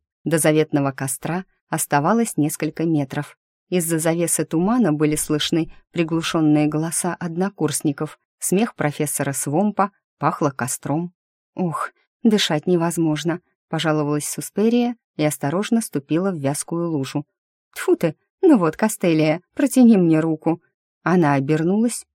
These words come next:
но туман сгустился, а подруга исчезла.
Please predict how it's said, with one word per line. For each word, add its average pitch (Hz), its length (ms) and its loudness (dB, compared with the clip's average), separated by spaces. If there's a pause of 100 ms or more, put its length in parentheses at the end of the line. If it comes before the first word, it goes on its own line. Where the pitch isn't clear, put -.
(140)
но 165 240 4
туман 240 340 4
сгустился, 185 760 -2 (100)
а 180 100 -6
подруга 151 640 -2
исчезла. 135 680 -6